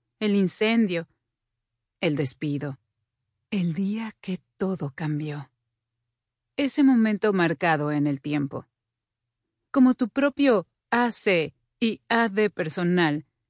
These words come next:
que generalmente significan antes de Cristo y Anno Domini, año del Señor. Los eruditos bíblicos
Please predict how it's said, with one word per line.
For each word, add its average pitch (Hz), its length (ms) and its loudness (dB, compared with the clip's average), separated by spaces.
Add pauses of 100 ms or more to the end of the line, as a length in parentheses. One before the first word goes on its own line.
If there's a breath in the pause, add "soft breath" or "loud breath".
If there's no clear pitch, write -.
(140)
que 247 120 -2
generalmente 254 880 4
significan 196 880 -2 (320)
antes 254 340 0
de 285 120 -2
Cristo 202 540 -2 (420)
y 247 160 2
Anno 254 340 4
Domini, 156 580 -2 (440)
año 240 340 2
del 165 160 -4
Señor. 151 480 -4 (600)
Los 214 320 0
eruditos 214 680 -2
bíblicos 160 640 -6